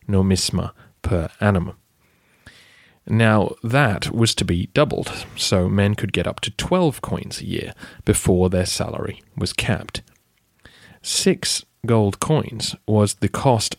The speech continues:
of a horse, so this was a significant increase. We should remember, though, that pay doesn't seem to have been consistent. Many troops didn't receive an annual salary,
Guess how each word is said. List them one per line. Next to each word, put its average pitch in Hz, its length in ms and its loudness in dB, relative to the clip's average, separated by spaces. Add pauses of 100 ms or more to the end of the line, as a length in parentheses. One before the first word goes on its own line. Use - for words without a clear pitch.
(100)
of 95 100 -2
a 87 40 -6
horse, - 580 0 (480)
so - 180 0
this 110 320 4
was 90 300 2 (100)
a - 60 -6
significant 107 800 0
increase. - 580 -2 (2000)
We 139 80 0
should 147 220 0
remember, 135 320 2
though, 104 220 2
that 101 220 -4
pay 104 380 0
doesn't 107 260 0
seem 104 260 -2
to 104 80 -6
have 104 200 -4
been 90 180 -2
consistent. - 800 -2 (360)
Many 110 220 6
troops - 360 0
didn't 113 260 2
receive 139 420 4
an 98 80 4
annual 90 320 2
salary, 92 500 2